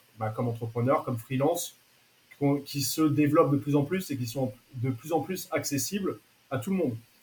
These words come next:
Aujourd'hui, c'est très facile, en France en tout cas, de, de devenir entrepreneur, de créer son entreprise. Il faut déposer le nom à, à l'I N P I, tu, euh,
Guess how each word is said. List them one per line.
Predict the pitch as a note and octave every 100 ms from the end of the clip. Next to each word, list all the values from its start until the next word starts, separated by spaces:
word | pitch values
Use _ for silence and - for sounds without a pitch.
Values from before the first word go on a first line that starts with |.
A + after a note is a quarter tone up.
| _ _
Aujourd'hui, | A#2+ B2+ D#3
c'est | - -
très | C3
facile, | B2+ A2 E3 -
en | A#2
France | - C#3+
en | B2
tout | A#2+
cas, | D3 C#3+
de, | B2 A#2 A#2 A2+ - _ _ A2+
de |
devenir | A2+ A#2+ B2
entrepreneur, | A2+ A#2+ B2 C#3 D3+
de | C3
créer | A2+ C3+
son | C3
entreprise. | A2+ B2+ A2+ D#3 E3+ E3
Il | C3+
faut | A#2
déposer | B2 B2 B2+ B2+
le | B2+
nom | B2+ C3+ C3
à, | A#2+ A#2 A#2 A2+ - _ _ A2
à | A2 A2+
l'I | B2
N | A#2
P | A#2+
I, | C3 D#3 F3 E3+ - -
tu, | - C3 C3+ C3+
euh, | C#3 A#2+ A2+ A2+